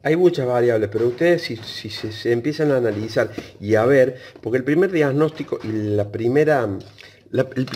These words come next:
la primera herramienta del diagnóstico es la visión. Vos tenés que inspeccionar de forma visual todo, ¿te das cuenta? Entonces vos ahí vos vas a ver.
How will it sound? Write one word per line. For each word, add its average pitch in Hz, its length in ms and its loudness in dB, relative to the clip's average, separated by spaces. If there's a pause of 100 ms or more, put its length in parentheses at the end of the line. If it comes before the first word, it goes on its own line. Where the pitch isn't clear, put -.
(120)
la 156 100 10
primera 185 400 4
herramienta 139 540 6
del 110 120 6
diagnóstico 135 720 2
es 120 120 4
la 117 140 2
visión. 107 420 2
Vos 104 120 2
tenés 117 200 4
que 127 200 0 (600)
inspeccionar 110 680 4
de 98 100 2
forma 113 340 4
visual 120 540 4
todo, 101 400 6
¿te 95 100 -2
das 98 80 -2
cuenta? 135 260 2
Entonces 139 180 0
vos 151 120 6
ahí 160 120 6
vos 160 180 6
vas 139 160 6
a 131 60 8
ver. 98 260 4